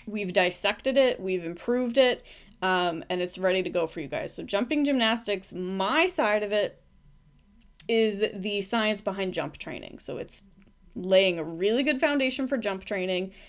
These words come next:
with some sound behavioral science behind it. So we're gonna talk about, um, the best ways to teach dogs how to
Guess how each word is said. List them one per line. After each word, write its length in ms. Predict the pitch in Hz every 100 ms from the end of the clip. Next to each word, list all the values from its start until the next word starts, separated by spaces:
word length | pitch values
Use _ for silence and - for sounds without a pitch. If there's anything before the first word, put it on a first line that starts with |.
| - _
with 300 | 190 202 190
some 200 | - 202
sound 360 | - 190 180 180
behavioral 360 | 175 151 156
science 340 | - 143 143 -
behind 420 | 147 - 104 85
it. 180 | - -
So 80 | -
we're 80 |
gonna 120 | 143 -
talk 260 | - -
about, 340 | - - 113 - - - -
um, 540 | 180 175 170 160 160 - -
the 80 | 190
best 340 | - 220 220
ways 280 | 202 190 185
to 240 | - 185 180
teach 380 | - 247 226 -
dogs 600 | 185 180 165 - - - -
how 340 | - - 208 196
to 560 | - 196 170 170 180